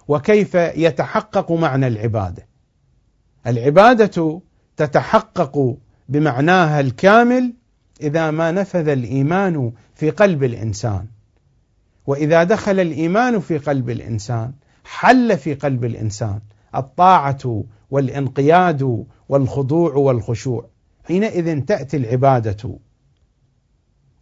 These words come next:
أما إذا كانت العبادة مجرد طقوس، فهي خالية من كل هذه المعاني، من معنى الخشوع والخضوع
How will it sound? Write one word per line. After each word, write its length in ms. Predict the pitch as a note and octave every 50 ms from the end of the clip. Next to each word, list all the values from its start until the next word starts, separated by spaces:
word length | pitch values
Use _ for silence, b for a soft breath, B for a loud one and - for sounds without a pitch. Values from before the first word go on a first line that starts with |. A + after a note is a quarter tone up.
| _ -
أما 320 | D3 D3+ D#3 D3+ D3+ D#3 C#3+
إذا 260 | C3+ C#3+ D3 E3 D#3+
كانت 480 | D3 C3 G#3+ A3+ A3+ G#3+ G3+ F3 - -
العبادة 1040 | - D#3 C#3 B2 B2 D3 D3 F#3 G#3 A3+ A3+ F#3 F3 D3+ C3+ - C3 A#2+ A2+ - - _ _ _ _ _ _ _ -
مجرد 640 | C#3+ D#3+ D#3+ E3+ A#3+ B3+ B3 A#3 A3+ G3+ F3 F3 D#3
طقوس، 540 | C#3 D#3+ C#3+ - F#3 G#3 G#3 F#3 - - D3 A#2+ B2 A#2 G#2+ - - _ _ _ _ _ _ _ _ _ _ _ _ _ _ _ _ _ _ _ _ _
فهي 580 | _ - D#3+ D3 D3 D3 C#3+ C#3+ C3+ C3+ C3+ - - _ _ _ _ _ _ _ _ _ _ _ _
خالية 920 | - - E3 E3+ F3 F3+ A3 C4 B3 A3+ F#3+ - - F3 D3+ C#3+ B2 A2+ - - _ _ _ _ _ -
من 140 | D3 D3+ D#3+
كل 260 | - - G3 G3+ F#3
هذه 360 | E3+ E3 D#3 D3+ C3+ C3+ C3
المعاني، 680 | C#3 B2 A#2+ B2 A2+ A2 A#2 A#2 A2+ G2+ G2 G2+ - - - _ _ _ _ -
من 180 | B2 C#3 D3
معنى 260 | D#3+ E3 C#3 C#3+ D3+
الخشوع 800 | D3 C#3+ B2+ - D3 C3+ - - F3+ F3 E3 C#3 C#3 C#3 C3 B2+ - - b b b b
والخضوع 800 | - C3+ C3 A#2 - C3 B2+ B2 D3+ D#3+ D#3 C#3 B2+ C3+ C3+ B2+